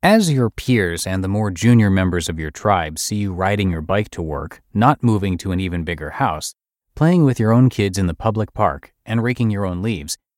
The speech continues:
and packing up your hiking boots and a tent instead of getting picked up by an airport limousine to begin every vacation,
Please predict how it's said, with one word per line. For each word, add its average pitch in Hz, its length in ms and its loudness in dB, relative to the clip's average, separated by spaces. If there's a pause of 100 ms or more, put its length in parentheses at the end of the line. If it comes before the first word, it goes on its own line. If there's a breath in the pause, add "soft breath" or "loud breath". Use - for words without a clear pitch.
(220)
and 110 320 0
packing 139 340 2
up 113 140 0
your 90 120 -2
hiking 123 320 2
boots 104 320 -4
and 98 140 -4
a 82 80 -4
tent 98 400 -2
instead 104 400 -4
of 98 80 -4
getting 92 240 -2
picked - 260 -4
up 98 160 0
by 90 120 -2
an 82 120 -2
airport 98 460 -2
limousine 85 520 0
to 85 100 -10
begin 92 260 -2
every 90 220 -2
vacation, 78 640 -2